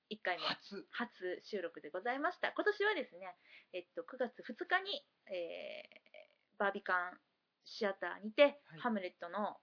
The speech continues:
Speaker 1: あの、観劇の予定が決まっておりますので、
Speaker 2: それ前後までですね。
Speaker 1: そこに、うん。そうですね。そこまで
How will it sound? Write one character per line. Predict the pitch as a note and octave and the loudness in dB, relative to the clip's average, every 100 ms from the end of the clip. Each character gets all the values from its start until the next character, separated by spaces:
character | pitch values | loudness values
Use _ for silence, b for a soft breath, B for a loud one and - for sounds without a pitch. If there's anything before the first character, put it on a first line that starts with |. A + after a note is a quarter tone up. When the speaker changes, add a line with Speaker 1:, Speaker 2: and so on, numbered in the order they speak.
| _ | _
Speaker 1:
あ | E3 D#3 | -16 -16
の、 | - | -12
観 | - F#3+ | -10 -8
劇 | F3+ E3+ E3+ E3+ | -8 -8 -12 -12
の | |
予 | E3+ E3+ | -12 -12
定 | E3+ | -10
が | E3+ | -8
決 | - | -4
ま | C4 | -2
っ | C#4 | 0
て | C4+ | 0
お | |
り | C#4+ | 2
ま | D4+ | 0
す | D#4+ | 0
の | C4 | -2
で、 | F#3 - b b b _ - | -4 -6 b b b _ -2
Speaker 2:
そ | B3 B3 | 2 4
れ | F#3 A#3+ A3+ | 4 4 2
前 | B3+ C4+ A#3+ | 2 4 4
後 | F#3 F3 E3 A2+ - _ | 2 4 2 0 -8 _
ま | D3 | -8
で | C#3+ | -8
で | - | -12
す | _ G#3+ | _ -10
ね。 | - | -2
Speaker 1:
そ | |
こ | D#4+ | 0
に、 | |
う | A#3 | 0
ん。 | |
そ | |
う | |
で | |
す | G3+ | -4
ね。 | G#3 G#3+ - | -6 -6 -4
そ | C4 | 0
こ | C#4 C4+ C4+ C4 C4+ C4 | 6 8 8 6 4 2
ま | C4+ | 2
で | C4 A#3 G#3+ G3+ G3 | 4 4 4 2 -2